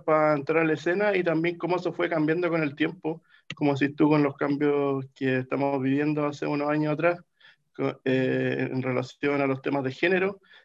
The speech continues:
y se tocan temas desde la maternidad, por ejemplo, cómo te afecta ser mamá y ser artista, en el caso de la Menki Latina, que a los cabros que hacen trap, al parecer, no,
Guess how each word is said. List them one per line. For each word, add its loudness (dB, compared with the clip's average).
y -2
se -4
tocan 0
temas 0
desde 2
la 0
maternidad, 0
por -4
ejemplo, -6
cómo -2
te -4
afecta -2
ser -6
mamá 2
y -2
ser -4
artista, -6
en -2
el -6
caso -2
de 0
la 0
Menki -2
Latina, 0
que 0
a 2
los -4
cabros -2
que -4
hacen -2
trap, 2
al -2
parecer, -6
no, -4